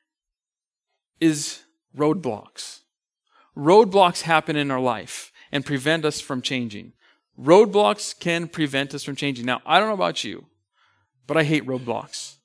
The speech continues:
I hate road work. I hate detours. I hate everything, especially when you're in a hurry. You know, when you're off to work in the morning and you're expecting to go your normal route and all of a sudden you're stopped.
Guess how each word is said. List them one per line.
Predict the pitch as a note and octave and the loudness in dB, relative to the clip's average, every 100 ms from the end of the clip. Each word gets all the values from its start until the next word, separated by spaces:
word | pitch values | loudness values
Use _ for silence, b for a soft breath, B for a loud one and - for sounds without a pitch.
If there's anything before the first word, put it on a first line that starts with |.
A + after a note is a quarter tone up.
| _ _ _ _ _ _ _ - | _ _ _ _ _ _ _ -4
I | C#3 | -2
hate | C#3 D3 A#2 | 0 -2 0
road | C#3 E3+ | -2 0
work. | G#3+ B3+ - - _ _ _ _ - | 0 -2 -6 -20 _ _ _ _ -6
I | C3 | -2
hate | C#3 B2 | 0 0
detours. | C3+ D#3 - A#3 B3 - | -2 -2 -2 -4 -4 -4
I | D#3+ | -2
hate | E3+ | 0
everything, | G3 F3 - B G3 | 0 -4 -6 B 0
especially | G#3 A#3+ C4+ D4+ | 4 8 6 6
when | C#4+ C4 | 0 0
you're | A3 | 0
in | E3+ | 0
a | |
hurry. | C#3+ F3+ A3+ A3 _ _ _ _ _ _ _ _ - | 2 0 -2 -6 _ _ _ _ _ _ _ _ 2
You | A3+ | 6
know, | B3 | 8
when | A#3 | 8
you're | G3 | 10
off | A3+ - | 8 8
to | G3+ | 4
work | F3 A3 A#3 | 6 6 4
in | |
the | G#3+ | 2
morning | G#3+ A3+ A#3+ A3+ B F#3+ | 2 2 2 -4 B 0
and | G3 | 6
you're | F#3+ | 6
expecting | - G#3+ G#3+ A3+ A3+ | 6 4 4 4 4
to | |
go | G#3+ A3 | 8 8
your | G3+ | 8
normal | E3+ G3+ G#3 F#3 | 4 4 4 8
route | G3 F#3+ | 8 8
and | F#3 | 4
all | |
of | F#3 | 2
a | F3 | 4
sudden | F#3+ G#3 F#3 - | 2 2 -4 -4
you're | D#3+ - | 0 0
stopped. | - D#3+ B2 - - | 4 4 2 -2 -18